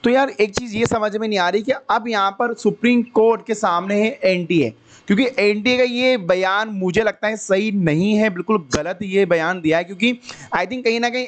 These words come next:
एनटीए को ये मानना चाहिए कि हाँ भाई एक बार सुप्रीम कोर्ट का फैसला आ जाए फिर हम लोग उस पर चर्चा करेंगे। But ये चीज़ गलत है, मुझे लगता है कि एनटीए में थोड़ी इंसानियत वाली बात नहीं रही, क्योंकि यहाँ पर जब इन्होंने बोला कि एडमिट card जारी कर देंगे तो ये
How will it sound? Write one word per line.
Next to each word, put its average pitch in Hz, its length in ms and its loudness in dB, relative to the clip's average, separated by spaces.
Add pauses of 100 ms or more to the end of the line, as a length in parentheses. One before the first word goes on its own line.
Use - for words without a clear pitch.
एनटीए 208 360 2
को 233 100 2
ये 240 80 4
मानना 196 300 0
चाहिए 214 200 -2
कि 226 60 0
हाँ 202 180 2
भाई 214 120 0
एक 190 120 0
बार 208 100 2
सुप्रीम 196 260 -10
कोर्ट 190 160 0
का 220 100 2
फैसला 190 400 -2
आ 175 100 0
जाए 196 220 -2 (460)
फिर 277 180 2
हम 247 140 2
लोग 254 140 2
उस 226 120 -4
पर 262 120 0
चर्चा 202 400 0
करेंगे। 147 240 -2
But 180 180 0
ये 226 140 0
चीज़ 233 300 0
गलत 170 360 0
है, 214 200 -2
मुझे 170 380 0
लगता 208 280 -2
है 226 120 -2
कि 233 300 0 (420)
एनटीए 220 380 2
में 247 140 0
थोड़ी 233 240 0
इंसानियत 202 720 -4
वाली 208 180 0
बात 185 280 0
नहीं 180 360 0
रही, 156 220 2 (480)
क्योंकि 175 200 2
यहाँ 208 240 2
पर 220 100 -4
जब 220 100 0
इन्होंने 226 220 -2
बोला 185 260 2
कि 208 100 -4
एडमिट 190 260 -4
card 202 160 2
जारी 170 260 0
कर 202 100 0
देंगे 190 180 -6
तो 220 100 0
ये 208 420 2